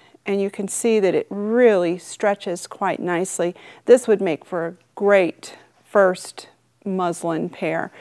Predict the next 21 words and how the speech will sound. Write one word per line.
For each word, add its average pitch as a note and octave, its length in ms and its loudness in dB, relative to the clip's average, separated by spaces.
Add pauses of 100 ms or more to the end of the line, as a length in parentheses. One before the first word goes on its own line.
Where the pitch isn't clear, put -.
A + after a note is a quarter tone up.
(300)
And, F#3 420 -2
and G3 140 0
if F#3 100 -4
they F#3 120 0
fit B3+ 260 2
the C4+ 80 -2
first B3+ 300 0
time, A#3+ 560 -2
fabulous, A3 800 2 (420)
then G3 120 2
you've F#3 120 0
got F3+ 180 4
a F3 40 2
great F#3+ 260 2
pair G3+ 160 0
of F#3 80 -2
pants. - 560 -4 (960)
I G3 100 0
showed G#3+ 340 2
you G#3 120 2
the, E3+ 160 0